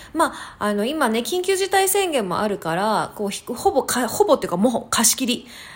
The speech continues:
なんかすいませんねって感じですけど、お店の人も言ってました。なんかもう何人も入れずに、基本的にはもうその枠一人ってなって、なんかもう超豪-、豪華に、まあ、歩いて行って、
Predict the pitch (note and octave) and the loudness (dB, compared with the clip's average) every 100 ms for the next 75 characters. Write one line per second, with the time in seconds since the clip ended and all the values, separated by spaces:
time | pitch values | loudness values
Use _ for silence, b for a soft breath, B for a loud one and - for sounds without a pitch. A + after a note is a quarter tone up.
0 | B B - G3+ G#3 F#3+ G#3+ C#4 E4 G3+ | B B -6 -2 0 0 0 0 2 2
1 | G#3 G#3 E3+ E3 D#3+ E3 C#3+ D3+ A#3+ D4+ | 2 -2 -8 -8 -8 -10 -12 -10 -6 -4
2 | E4+ E4+ E4+ F4 C#4 F3 F3+ G#3 G#3 G#3+ | -4 -4 -6 -6 -4 -4 -4 -6 -4 -4
3 | E3+ B3 D4+ D#4+ F4+ D4+ D4+ E4 C#4+ G#3+ | -4 -6 -4 0 0 2 2 0 -2 -2
4 | F3+ G#3+ G#3+ G#3+ G#3+ C#4+ A3 E4 F4 F4+ | 0 0 0 -2 -2 -2 -4 -4 -2 -2
5 | F4 F4 F#4 G4+ C#4+ A#3 A#3 D4+ C#4 C4+ | -4 -4 -2 0 0 0 -2 -2 0 0
6 | C#4 C4+ - B3 A#3 - - G3 F3 E3+ | 0 -4 -2 0 0 -2 -8 -6 -6 -6
7 | - A#3+ G#3 C4 A#3+ A3 A3 F4+ C4 F#3+ | -4 -2 0 -2 -2 -2 0 2 2 2
8 | C#4 A#3+ - C#4+ B3 A3 G#3 E3+ - B | 4 4 2 4 4 4 0 -2 -6 B
9 | B B D#4 - D#4+ E4+ C4 - E3+ E3 | B B 2 2 2 0 -2 -4 -4 -4
10 | - - - F#4+ A3+ | -8 -6 0 2 2